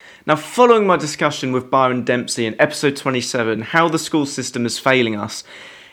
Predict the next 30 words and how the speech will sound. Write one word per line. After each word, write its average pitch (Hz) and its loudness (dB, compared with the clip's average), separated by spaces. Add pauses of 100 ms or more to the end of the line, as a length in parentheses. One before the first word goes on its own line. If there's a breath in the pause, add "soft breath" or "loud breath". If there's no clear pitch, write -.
it - 4
brought 220 6
to 214 -2
my 196 6
attention 117 -4
how 160 0
much 170 0
young 147 0
people 135 -6
suffer 120 0
following 113 -4
traditional 120 -6
education 113 -4 (840 loud breath)
when 165 6
they 190 4
enter 165 4
the 147 2
new 139 2
and 127 -4
the, 127 -2
and 127 -4
the 127 -2
real 135 4
world, 120 0
when 139 -4
they 147 -2
enter 139 -6
the 123 -6
working 131 0
world. 107 0